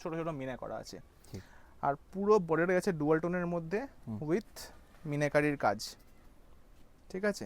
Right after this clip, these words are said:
Speaker 2: হ্যাঁ।
Speaker 1: আর পুরো বডিটা কিন্তু এরম যাচ্ছে। এটা হচ্ছে বিপি চলে এলো, এই যে বডিটা।
Speaker 2: আচ্ছা।
Speaker 1: আর এই হচ্ছে বিপিটা।
Speaker 2: এখানটা বিপি।
Speaker 1: বিপির মধ্যেও কিন্তু কাজ থাকছে।
Speaker 2: বেশ, ডুয়াল টোনের মধ্যেই থাকছে।
Speaker 1: ঠিক
Speaker 2: হুম।
Speaker 1: আছে?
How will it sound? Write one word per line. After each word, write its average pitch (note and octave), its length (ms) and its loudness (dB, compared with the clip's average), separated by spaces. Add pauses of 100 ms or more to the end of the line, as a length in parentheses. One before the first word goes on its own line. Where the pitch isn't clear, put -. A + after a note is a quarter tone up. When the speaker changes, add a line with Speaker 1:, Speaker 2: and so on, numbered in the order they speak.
(140)
Speaker 2:
হ্যাঁ। A#2 140 -8 (1400)
Speaker 1:
আর C3 120 -2 (100)
পুরো D#3 280 0
বডিটা C3+ 260 0
কিন্তু C#3+ 240 -6
এরম A#2+ 200 -4
যাচ্ছে। A2 360 -8
এটা C#3+ 120 -2
হচ্ছে D3 180 -4
বিপি C3 240 -6
চলে C#3 220 -4
এলো, F#3+ 120 -4
এই C3+ 80 -4
যে A#2+ 100 -2
বডিটা। G#2 360 -6 (600)
Speaker 2:
আচ্ছা। - 240 -16 (160)
Speaker 1:
আর B2+ 100 -10
এই B2+ 80 -4
হচ্ছে C3 200 -4
বিপিটা। G#2 380 -12 (180)
Speaker 2:
এখানটা D#3 240 -4
বিপি। E3+ 80 -6
Speaker 1:
বিপির C#3 220 -6
মধ্যেও C#3 200 -6
কিন্তু F#3 220 -10
কাজ A2 240 -8
থাকছে। - 240 -12
Speaker 2:
বেশ, F#2+ 100 -8 (140)
ডুয়াল B2+ 180 8
টোনের B2+ 220 -2
মধ্যেই A2 300 -10
থাকছে। - 200 -18 (120)
Speaker 1:
ঠিক G#3+ 100 -4
Speaker 2:
হুম। A#3+ 80 0
Speaker 1:
আছে? - 160 -8